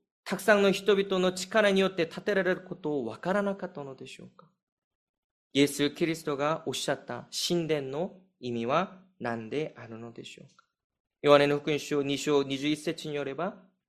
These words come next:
しかしイエスはご自分の体という神殿について語られたと教えています。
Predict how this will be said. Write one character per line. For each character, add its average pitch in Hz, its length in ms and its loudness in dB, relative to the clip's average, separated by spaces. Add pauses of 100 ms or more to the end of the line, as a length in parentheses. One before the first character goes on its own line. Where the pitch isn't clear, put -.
し - 180 -8
か 131 140 -2
し 123 380 -6
イ 139 120 2
エ 160 80 4
ス - 180 -12
は 160 320 -6 (240)
ご 143 140 6
自 165 180 6
分 165 160 0
の 160 140 4
体 175 420 0
と 160 220 -4
い 135 100 -6
う 175 160 -4 (240)
神 208 180 -2
殿 196 120 0
に 180 160 0
つ 175 120 -10
い 143 100 -6
て 190 300 -6 (300)
語 - 160 -12 (280)
ら 156 100 -4
れ 143 120 -4
た 131 160 -10
と 196 420 -6 (140)
教 117 80 -10 (180)
え 110 100 -10
て - 160 -12
い 117 120 -12
ま 110 140 -20
す。 - 160 -20